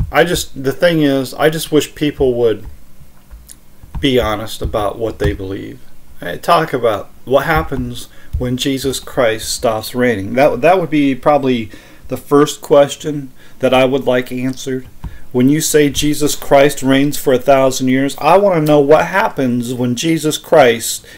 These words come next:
is done reigning,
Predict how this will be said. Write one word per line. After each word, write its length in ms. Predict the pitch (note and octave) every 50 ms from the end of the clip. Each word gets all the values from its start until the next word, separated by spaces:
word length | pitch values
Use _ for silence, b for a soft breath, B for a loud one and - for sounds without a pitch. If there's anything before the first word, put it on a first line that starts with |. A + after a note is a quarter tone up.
| B B
is 240 | B A#2+ A#2+ A2+ G#2+
done 720 | A2+ A#2 A2 - D3+ D3 D3 D3+ D3+ D3+ D#3 D3+ D#3 D3+ - b b b b b b b b b b - - -
reigning, 680 | B2 B2+ C#3 C3+ C3 B2 A2 G2 F#2 F2 F2 F#2 F#2